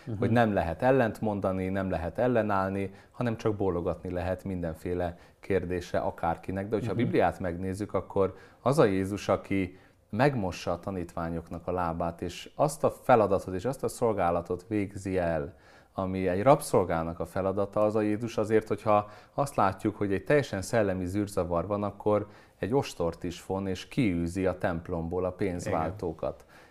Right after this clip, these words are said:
Speaker 2: Mit jelent még a gyakorlatban? Hogyan néz ki egészen közelről ez a fajta szolgálóvezetés? Említette itt a feladatok
Speaker 1: Mhm.
Speaker 2: egyértelmű, pontos kiadását,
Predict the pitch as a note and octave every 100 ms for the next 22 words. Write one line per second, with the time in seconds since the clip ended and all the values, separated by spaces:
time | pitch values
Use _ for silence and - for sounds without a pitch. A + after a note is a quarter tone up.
0 | _ C3+ G#3 - C3+ G2 F2+ F2 A2+ G2+
1 | D#2+ C#2 - - - _ _ - F2+ -
2 | F2 F2 G#2+ G2+ - F2+ F2 D#2+ D#2 B2
3 | E3+ A2+ G#2+ G#2 F2+ - - - - G2
4 | F2 E2+ F#2+ E2+ G#2 E2 E2 D#2 F#2+ F#2
5 | E2+ F2+ F2+ F#2 G2+ F2+ E2 E2+ F#2+ A#2+
6 | - D3 - - - C#3+ B2+ A2 - F2+
7 | - F#2+ F#2 F2 - G#2 F2+ E2+ F#2 E2
8 | - - A2 G#2+ G#2+ G#2 F2+ - F2+ E2+
9 | G#2 F2+ F2 E2+ - G2 G2 G#2 A2 A2+
10 | C#3+ C#3+ E3+ -